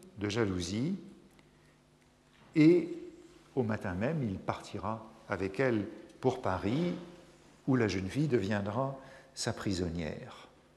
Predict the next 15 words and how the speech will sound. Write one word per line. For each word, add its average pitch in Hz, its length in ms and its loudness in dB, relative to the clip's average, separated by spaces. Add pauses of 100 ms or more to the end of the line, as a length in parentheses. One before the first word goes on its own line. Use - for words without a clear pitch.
(640)
Il 139 180 4
y 127 100 6
a, 147 300 4 (320)
à 127 100 4
ce - 200 -4
moment-là, 110 580 -2 (480)
un 131 100 6
lever 113 360 4
du 101 120 -4
soleil 98 440 -2 (720)
avant 117 260 2
de 113 100 -6
partir - 440 -6
pour - 240 -10
Paris. - 560 -8